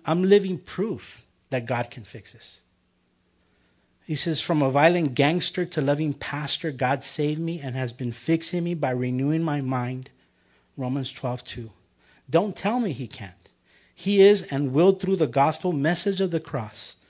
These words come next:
change. How dare they mock us who believe in God?" And then he asked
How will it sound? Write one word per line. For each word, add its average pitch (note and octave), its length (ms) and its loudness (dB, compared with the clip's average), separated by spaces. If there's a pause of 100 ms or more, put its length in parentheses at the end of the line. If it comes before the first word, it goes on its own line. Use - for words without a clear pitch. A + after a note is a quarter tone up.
(280)
change. - 600 -12 (720)
How F#3+ 180 -4
dare D3+ 480 4
they D#3+ 160 0
mock C3+ 340 -2
us D3+ 140 -6
who C3 140 -6
believe A#2+ 360 -6
in A#2 160 -12
God?" G#2+ 240 -14 (300)
And B2 120 -14
then A#2+ 140 -12
he C3 140 -10
asked B2+ 380 -8